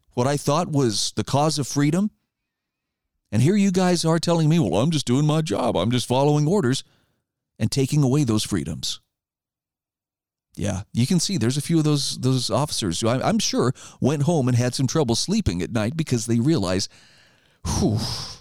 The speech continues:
there's, there's a matter of conscience that's come up here. They weren't happy about it, and, and, and they shouldn't be. But I think Strickland's doing the right thing and fighting those covid mandates, and I think ultimately he's, he's confident he's gonna win the fight.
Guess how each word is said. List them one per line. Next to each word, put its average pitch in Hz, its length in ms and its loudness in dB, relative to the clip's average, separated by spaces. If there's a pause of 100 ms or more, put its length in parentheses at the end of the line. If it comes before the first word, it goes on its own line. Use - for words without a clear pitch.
(520)
there's, 92 220 -2
there's 113 240 0
a 120 40 0
matter 120 240 0
of 123 120 -2
conscience - 720 -2 (500)
that's 95 120 -4
come 110 220 0
up 73 140 -4
here. 65 240 -6 (2000)
They 113 120 0
weren't 156 200 2
happy 143 300 2
about 69 240 -6
it, - 240 -14
and, 123 140 0
and, 123 240 2
and 117 120 2
they 139 80 2
shouldn't 175 360 0
be. 65 240 -10 (1500)
But 101 100 -2
I 107 40 0
think 120 180 0
Strickland's 131 440 0
doing 127 200 2
the 101 60 0
right 117 260 0
thing 147 180 2
and 98 100 -2
fighting 143 400 0
those 156 180 2
covid 147 300 0
mandates, 123 480 0 (360)
and 127 100 0
I 151 60 0
think 185 180 -4
ultimately 180 420 2
he's, 143 240 0
he's 160 260 0
confident 175 440 -2
he's 131 140 -2
gonna 131 160 0
win 120 180 2
the 113 80 0
fight. 90 380 -6